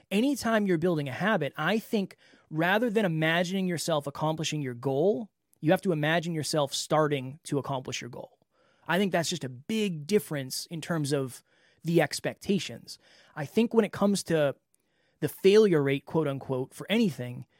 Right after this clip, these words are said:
there's three things that are misaligned. One, expectations.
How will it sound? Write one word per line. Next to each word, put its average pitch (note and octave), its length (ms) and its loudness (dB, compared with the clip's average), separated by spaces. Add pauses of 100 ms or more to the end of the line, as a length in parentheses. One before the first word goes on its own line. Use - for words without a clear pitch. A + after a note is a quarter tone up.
(240)
there's E3+ 220 0
three A3+ 300 0
things F#3 340 0
that D#3 100 0
are D3 240 2 (100)
misaligned. E3+ 720 0 (300)
One, D#3+ 540 2 (120)
expectations. D3 960 -4